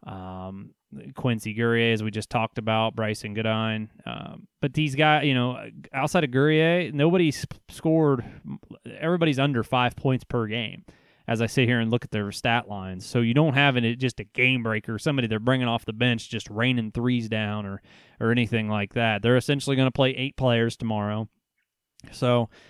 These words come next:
nothing we haven't seen before, nothing that we aren't ourselves. We're an eight-man team, essentially. You know, they have, they, they're a little deeper in the sense they have more scholarship guys. But other than that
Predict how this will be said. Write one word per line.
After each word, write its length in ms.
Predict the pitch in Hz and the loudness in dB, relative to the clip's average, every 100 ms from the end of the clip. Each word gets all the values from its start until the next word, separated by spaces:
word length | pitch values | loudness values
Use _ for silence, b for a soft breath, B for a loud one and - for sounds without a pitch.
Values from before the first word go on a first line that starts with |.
| b - | b -2
nothing 320 | 139 156 180 | 2 4 4
we 80 | 170 | 4
haven't 220 | 160 160 | 2 2
seen 260 | - 151 143 | 2 2 0
before, 480 | 135 139 139 139 | 0 2 4 4
nothing 300 | 135 147 175 | 4 2 2
that 120 | 156 131 | -2 0
we 160 | 147 | 2
aren't 400 | 139 165 143 - - - | 4 2 0 -8 -16 -4
ourselves. 680 | 123 131 - 143 120 95 104 | -2 0 2 4 4 0 -2
We're 180 | 117 120 | 0 2
an 80 | |
eight-man 560 | 120 123 131 131 131 139 | 0 -4 -2 -2 0 0
team, 360 | 151 165 - - b b b | -2 -4 -4 -10 b b b
essentially. 680 | - - 117 104 - 131 127 - | -12 -4 -2 -2 -4 -6 -10 -14
You 140 | - 104 | -12 -6
know, 60 | |
they 100 | 117 | 2
have, 280 | 139 156 135 | 4 4 4
they, 200 | 156 185 | 4 6
they're 160 | 160 175 | 6 6
a 40 | |
little 200 | 175 180 | 6 2
deeper 400 | 135 147 160 165 | 2 2 2 2
in 80 | 156 | 2
the 80 | 139 | 0
sense 260 | 156 147 | 0 0
they 120 | 139 | 2
have 100 | 123 | 2
more 160 | 120 113 | 0 -2
scholarship 640 | - 110 117 139 - 165 | -2 0 2 2 0 -2
guys. 420 | 147 151 156 160 - b b b b - | 0 -2 -2 -6 -12 b b b b -2
But 400 | 120 120 120 - | 2 4 2 0
other 200 | 156 156 | 0 0
than 200 | 151 143 | 0 -2
that 300 | 139 143 160 | 0 0 0